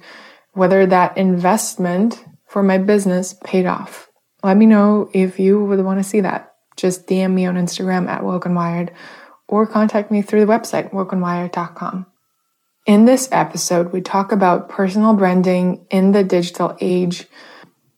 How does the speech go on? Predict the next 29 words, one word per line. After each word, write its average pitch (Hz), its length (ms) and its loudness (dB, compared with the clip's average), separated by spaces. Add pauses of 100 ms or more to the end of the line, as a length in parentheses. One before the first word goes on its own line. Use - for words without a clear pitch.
(260)
We 202 80 0
talk 202 340 -2
about 190 600 2 (100)
the 196 140 0
phenomenon 190 640 2 (100)
of 175 300 -2
valuing 190 560 4
yourself 170 480 -2
based 175 300 -6 (100)
on 180 240 0
metrics 180 760 -4 (120)
on 180 320 -2
a 180 100 -10
social 190 400 -6
media 196 360 0
app 226 360 -8 (540)
and 196 180 4
how 175 240 2
to 185 140 2 (120)
establish 170 800 -4
a 190 60 -4
more 175 220 0
healthy 202 480 -2
and 180 100 -4
empowering 185 560 -2
relationship 190 720 -2
with 175 200 0
social 196 400 -4
media, 220 400 2